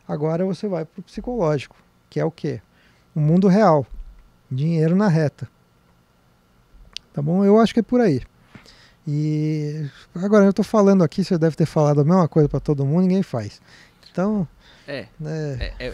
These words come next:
Speaker 2: é basicamente
Speaker 1: Mas, mas eu me sinto na obrigação de falar.
Speaker 2: <laughs> Bom, mas
Speaker 1: Eu, me fa-, não, me falaram também, e eu também não ouvi lá atrás. Mas eu vou falar uma coisa, não valeu o preço. Fiquei com a vida travada um puta
Speaker 2: Não
Speaker 1: tempo.
Speaker 2: vale.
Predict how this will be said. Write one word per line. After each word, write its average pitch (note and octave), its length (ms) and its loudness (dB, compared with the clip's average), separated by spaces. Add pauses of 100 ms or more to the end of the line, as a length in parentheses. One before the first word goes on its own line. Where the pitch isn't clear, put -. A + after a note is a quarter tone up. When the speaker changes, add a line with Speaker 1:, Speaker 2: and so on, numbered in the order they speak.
(120)
Speaker 2:
é A2+ 40 -12 (100)
basicamente C3+ 520 -4
Speaker 1:
Mas, G#3 60 -4
mas A3 200 0
eu A3 60 0
me A3+ 120 -2
sinto - 400 -6
na G#3+ 60 -2
obrigação F3 500 -2
de D#3 80 -10
falar. D#3+ 400 -10
Speaker 2:
<laughs> - 100 -20
Bom, F3+ 180 -2
mas A3+ 240 0
Speaker 1:
Eu, A#3+ 120 -8 (220)
me A#3+ 140 0
fa-, G#3+ 320 -8 (140)
não, G#3 440 -2
me A#3+ 180 0
falaram E3+ 540 -2
também, D#3 440 -4 (300)
e F#3 80 -2
eu F#3+ 120 0
também F#3 300 -4
não F#3 120 -2
ouvi B2 340 -6 (260)
lá C#3 140 -4
atrás. A#2 440 -6
Mas E3+ 80 -2
eu F3 40 -2
vou G3+ 100 -4
falar F#3+ 240 -4
uma F3+ 100 -2
coisa, D3+ 220 -6
não G3+ 140 -2
valeu F#3 300 0
o - 20 -2
preço. C3 420 -10 (320)
Fiquei - 220 -4
com G#3 100 0
a F#3+ 60 6
vida F3+ 200 0
travada E3 540 -2
um D#3+ 80 -4
puta B3 260 -6
Speaker 2:
Não A3 60 -12
Speaker 1:
tempo. - 280 0
Speaker 2:
vale. - 60 -18